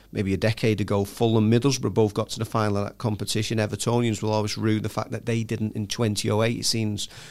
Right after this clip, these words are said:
one of the biggest missed opportunities of David Moyes' reign. Why not, not only get into the Europa League? I mean, that's gonna be difficult in itself, but if you were to, to do it, you know, really try and give it a, your best shot and try and go as, as far as you, you can under a manager with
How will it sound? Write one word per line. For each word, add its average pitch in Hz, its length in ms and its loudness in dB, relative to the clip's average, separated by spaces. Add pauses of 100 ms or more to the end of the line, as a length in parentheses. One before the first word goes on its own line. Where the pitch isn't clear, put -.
(120)
one 107 160 0
of 98 60 0
the 98 80 -4
biggest 107 540 -2
missed 127 380 2
opportunities 117 640 0
of 104 80 -4
David 107 300 0
Moyes' 110 480 2
reign. 95 280 -2 (500)
Why 180 180 4
not, 190 200 4 (580)
not 127 120 2
only 131 220 6
get 110 180 2
into 160 200 4
the 131 80 2
Europa 101 260 4
League? 101 180 0
I 104 40 2
mean, 98 460 -2
that's - 160 -12
gonna 104 140 -8
be 98 60 -6
difficult 92 320 -8
in 95 60 -4
itself, 113 260 0
but 117 140 -4
if 107 100 -6
you 110 100 0
were 123 280 6
to, - 200 -6
to - 300 -10
do 101 160 -2
it, 110 180 -4 (280)
you - 40 -6
know, 226 120 -2
really 190 340 4
try 170 260 0
and 165 160 4
give 156 140 0
it 143 100 0
a, 143 80 -2 (180)
your 131 180 -4
best 139 200 2
shot 156 220 4
and 127 320 -8
try 139 240 2
and 147 100 4
go 123 140 4
as, 113 120 -2 (120)
as 120 80 -4
far 127 220 0
as 127 100 -4
you, 127 280 -4
you 113 180 -8
can 143 240 4
under 117 200 2
a 120 80 6
manager 123 320 2
with 127 220 -2